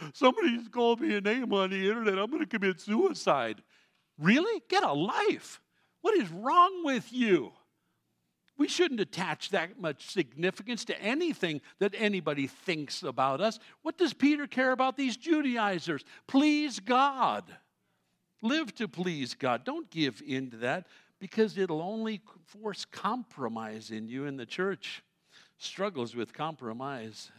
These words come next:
today. But to walk in fear, everyone knows what it feels like when there's social pressure that pushes you towards compromise. But it always will. Social pressure always pushes you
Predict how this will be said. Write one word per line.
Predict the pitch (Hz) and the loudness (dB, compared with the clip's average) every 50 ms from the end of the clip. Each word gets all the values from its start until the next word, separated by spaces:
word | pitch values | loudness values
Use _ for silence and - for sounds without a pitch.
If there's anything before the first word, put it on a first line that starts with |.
| _ _ | _ _
today. | - 160 160 170 214 208 156 104 95 - _ _ _ _ _ _ _ _ | -6 -6 -2 -2 -2 -2 -2 -6 -8 -12 _ _ _ _ _ _ _ _
But | _ 143 - | _ -10 -6
to | - 151 | -6 -4
walk | 135 143 175 185 170 - - | -4 -4 -6 -6 -8 -8 -10
in | 135 113 107 101 | -8 -8 -8 -10
fear, | - - - - - 127 123 139 175 214 247 254 240 226 - _ _ _ _ _ _ _ _ _ _ _ _ _ _ _ _ _ | -12 -14 -14 -8 -6 -6 -4 -2 -4 -4 -4 -8 -10 -12 -16 _ _ _ _ _ _ _ _ _ _ _ _ _ _ _ _ _
everyone | 165 170 220 220 220 214 208 202 | -16 -14 -10 -8 -6 -6 -4 -2
knows | 202 202 196 185 185 175 160 139 - | -2 -2 -2 -2 -6 -10 -12 -16 -14
what | 156 160 151 151 | -6 -6 -6 -6
it | 147 143 131 | -6 -14 -20
feels | _ - - - 123 110 117 - - 123 | _ -12 -10 -8 -8 -8 -8 -10 -10 -8
like | 110 104 104 107 104 - - - _ _ _ _ _ _ _ _ _ _ _ _ | -6 -6 -6 -8 -12 -16 -20 -20 _ _ _ _ _ _ _ _ _ _ _ _
when | - 123 120 | -14 -12 -10
there's | 113 117 117 - | -8 -8 -8 -8
social | - - 165 151 143 135 - - 131 113 | -6 -4 -4 -4 -4 -6 -10 -12 -12 -12
pressure | - _ - - 160 135 - - - 127 110 | -12 _ -6 -4 -2 -2 -2 -6 -10 -10 -12
that | 107 107 123 - - | -12 -14 -18 -20 -12
pushes | - 165 156 - - - 107 95 98 | -6 -6 -6 -6 -6 -12 -14 -16 -16
you | 113 117 113 | -16 -16 -16
towards | - - 123 120 107 101 - | -16 -12 -10 -10 -10 -10 -12
compromise. | - - 131 123 110 - - 95 90 90 90 90 92 - - _ _ _ _ _ _ _ | -14 -12 -12 -12 -12 -14 -16 -18 -16 -16 -16 -16 -16 -20 -20 _ _ _ _ _ _ _
But | 147 151 | -8 -4
it | 156 170 | -2 -2
always | 196 226 226 196 202 190 156 160 | -2 -4 -6 -8 -10 -10 -8 -8
will. | 180 143 104 95 _ _ _ _ _ _ _ _ _ _ _ _ _ _ _ _ _ _ _ _ _ _ _ _ _ _ _ _ _ _ _ _ | -10 -10 -10 -12 _ _ _ _ _ _ _ _ _ _ _ _ _ _ _ _ _ _ _ _ _ _ _ _ _ _ _ _ _ _ _ _
Social | _ - - - 185 185 190 170 - - 196 190 - | _ -10 -8 -6 -6 -6 -6 -8 -10 -16 -18 -20 -20
pressure | _ _ 156 135 131 - - 160 165 - _ _ _ | _ _ -4 -4 -4 -6 -8 -12 -14 -14 _ _ _
always | 131 135 156 170 170 170 196 196 185 - | -8 -6 -4 -4 -6 -6 -8 -10 -10 -12
pushes | - - - 170 - - 160 139 117 120 | -14 -8 -6 -6 -6 -6 -8 -10 -10 -8
you | 139 135 131 | -8 -8 -8